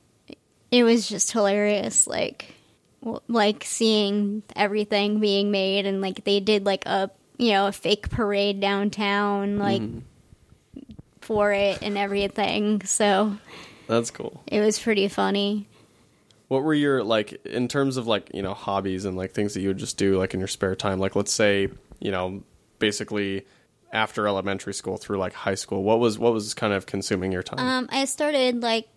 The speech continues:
Speaker 1: I start-, that's when I started doing photography.
Speaker 2: Really?
Speaker 1: And, like, um, I actually volunteered for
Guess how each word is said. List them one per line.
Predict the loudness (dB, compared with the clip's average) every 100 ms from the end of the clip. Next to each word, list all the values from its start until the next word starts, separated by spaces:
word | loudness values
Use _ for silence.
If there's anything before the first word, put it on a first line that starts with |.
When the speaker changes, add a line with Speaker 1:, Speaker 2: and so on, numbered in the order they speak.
| _ _ _ _ -10
Speaker 1:
I |
start-, | -4 0 2
that's | 2 2
when | 4
I | 2
started | 2 0 0 2
doing | 0
photography. | -2 -8 -2 0 0 -8 -4 -4 -4 -10 -4
Speaker 2:
Really? | 4 4
Speaker 1:
And, | 4 0
like, | -2 -4 -8 -14 -20 -20 -6
um, | 2 4 2 -2 -8 -12 -16 -14 -18 -16 -16 -18 -18 -20 -14 -2
I | 2
actually | 2 0 -6 -6 -2 0 0 -2 -4 -16 -16 -6
volunteered | -2 0 0 0 -4 0 0 2 0 -2 -4
for | -4 0 2 2 0 -2